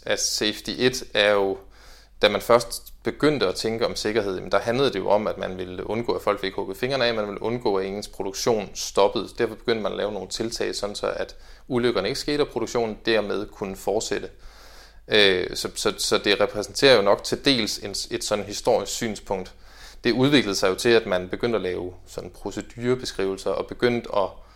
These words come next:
at sige, at man havde sikkerhed, hvis man havde nogle gode procedurer, og man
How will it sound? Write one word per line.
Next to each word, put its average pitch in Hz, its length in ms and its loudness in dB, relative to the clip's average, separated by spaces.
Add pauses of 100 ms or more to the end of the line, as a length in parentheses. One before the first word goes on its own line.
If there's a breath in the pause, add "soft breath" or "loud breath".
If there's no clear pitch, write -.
(580 soft breath)
at 101 180 6
sige, 127 280 0
at 110 60 4
man 95 160 0
havde 95 180 -2
sikkerhed, 139 400 0
hvis 101 180 -8
man 98 160 -2
havde 110 160 2
nogle 98 160 -2
gode 120 220 -2
procedurer, 156 540 -4
og 160 180 0
man 110 140 -2